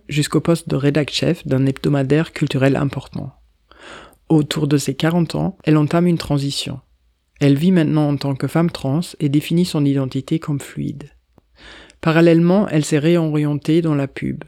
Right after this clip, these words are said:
entre autres parce que cela lui semblait être un milieu moins fermé aux personnes trans,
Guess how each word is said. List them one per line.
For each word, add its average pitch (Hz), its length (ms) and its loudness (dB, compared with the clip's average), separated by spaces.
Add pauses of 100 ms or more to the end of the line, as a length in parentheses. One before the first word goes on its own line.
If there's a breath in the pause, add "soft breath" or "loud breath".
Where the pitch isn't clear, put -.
(320)
entre 139 280 -2
autres 175 300 -2
parce - 240 -4
que 165 80 -2
cela 170 260 0
lui 185 140 4
semblait 139 480 0
être 151 300 -2
un 135 120 -2
milieu 135 360 0
moins 156 260 2
fermé 156 340 2
aux 147 80 2
personnes 135 420 -4
trans, 139 300 -6